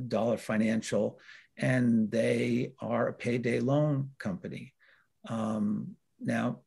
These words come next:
it, Stefanowski's time as C E O there was, was interesting, and, uh, you know, I'll be revisiting that. But, you know, he did make certain reforms. But the bottom line is, even with the changes he made in that company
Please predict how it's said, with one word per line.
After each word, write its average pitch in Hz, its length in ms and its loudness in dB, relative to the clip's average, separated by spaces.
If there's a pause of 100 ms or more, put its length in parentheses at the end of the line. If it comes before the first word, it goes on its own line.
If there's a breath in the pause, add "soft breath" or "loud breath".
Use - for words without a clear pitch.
(540)
it, 190 420 -4
Stefanowski's 147 800 2
time 190 460 6
as 135 200 0
C 165 200 4
E 165 60 10
O 214 120 12
there 143 200 4
was, 139 220 2
was 139 260 2
interesting, 139 640 0
and, 123 500 -2 (260)
uh, 127 60 -4
you 131 140 0
know, 113 160 0
I'll 117 80 -2
be 120 160 0
revisiting 113 720 0
that. 98 320 -4
But, 135 300 0
you 151 160 0
know, 117 60 2
he 123 160 0
did 139 300 2
make 127 240 0
certain 147 320 2
reforms. 135 600 2
But 175 120 -4
the 214 80 2
bottom 240 300 8
line 170 260 6
is, 127 320 0
even 175 400 2 (640 loud breath)
with 151 280 4
the 131 180 2 (320)
changes 175 580 8
he 160 200 4
made 151 340 4
in 131 160 4
that 127 260 2
company 127 680 2